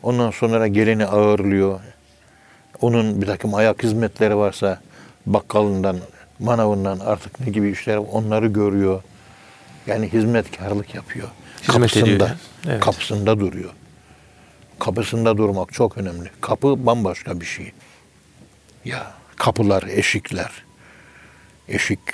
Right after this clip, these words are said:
Speaker 1: mübarektir. Eşiğe basmayın. Niye?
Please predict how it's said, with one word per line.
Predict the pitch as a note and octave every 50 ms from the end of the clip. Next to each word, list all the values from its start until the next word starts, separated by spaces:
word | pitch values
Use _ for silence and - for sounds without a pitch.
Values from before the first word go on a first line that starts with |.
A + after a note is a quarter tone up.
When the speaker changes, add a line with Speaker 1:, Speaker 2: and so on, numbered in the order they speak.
| - - -
Speaker 1:
mübarektir. | - A#2+ G#2 G2 G#2 G#2+ - G#2+ F#2 - - - E3+ - - - - - - - - - - - - - - - _ - - _ _ _ _ - - - - -
Eşiğe | - G#2 - - - A2+ A2+ A2+ G#2+ G2+
basmayın. | G#2+ F#2+ - - - G2+ F#2+ F#2+ - - - _ _ _ _ _ _ - - - - - _ _ _ - - - - - - - - - - - - - - - - - - - _ _ - -
Niye? | C#3+ G#2 G#2 F#2+